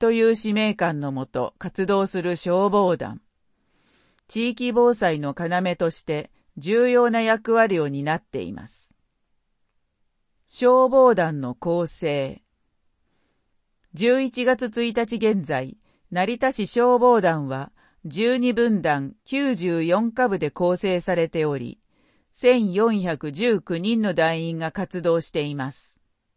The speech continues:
消防団の活動。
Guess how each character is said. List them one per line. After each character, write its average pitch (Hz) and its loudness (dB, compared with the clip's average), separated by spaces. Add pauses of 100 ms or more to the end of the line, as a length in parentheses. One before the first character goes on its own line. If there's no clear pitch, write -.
(1300)
消 254 4
防 254 6
団 175 2
の 143 -6
活 139 -8
動。 127 -4